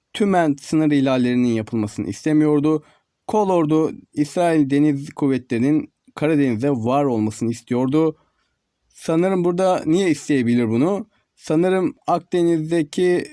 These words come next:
bir başarıya mı imza attı İsrail'e ya da benim haberim olmadan? Şimdi biz burada, ben İsrail'le o istihbaratçıyla konuşacağım ama, e, bilmiyorum, e, neler konuşacağım.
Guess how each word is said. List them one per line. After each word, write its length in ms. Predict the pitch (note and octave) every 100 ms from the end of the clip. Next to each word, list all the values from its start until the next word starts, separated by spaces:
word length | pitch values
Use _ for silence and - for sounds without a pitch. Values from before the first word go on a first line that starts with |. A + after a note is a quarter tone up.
| -
bir 400 | - C3+ D3+ C#3+
başarıya 380 | C#3 D3+ D#3
mı 80 | F#3+
imza 300 | E3 B2 A#2+
attı 200 | A2 -
İsrail'e 500 | G#2+ G#2+ A#2 A2 G#2
ya 140 | G#2+ G#2
da 100 | G#2+
benim 180 | A2
haberim 320 | G#2+ G#2+ G#2+ G#2
olmadan? 380 | G2+ G2+ G2+
Şimdi 260 | G2 C3+ C3
biz 140 | C#3
burada, 320 | D3 D3+ D#3 - _ _
ben 280 | A#2 B2+ C3
İsrail'le 440 | B2+ C#3+ C#3+ C#3
o 120 | C3+
istihbaratçıyla 760 | C3 - - B2+ B2 - D#3 D#3+
konuşacağım 580 | C#3 C3 C3+ C3 C3+ G#2+
ama, 320 | A2+ D#3 D3+ _ _ _ _
e, 200 | A#2+ A#2
bilmiyorum, 760 | A#2 C3+ C#3+ B2 E2+ G#1+ C#2 F#2+
e, 220 | F2 F2+
neler 240 | A2+ A#2 G#2+
konuşacağım. 600 | G#2 G2+ G#2+ F#2+ -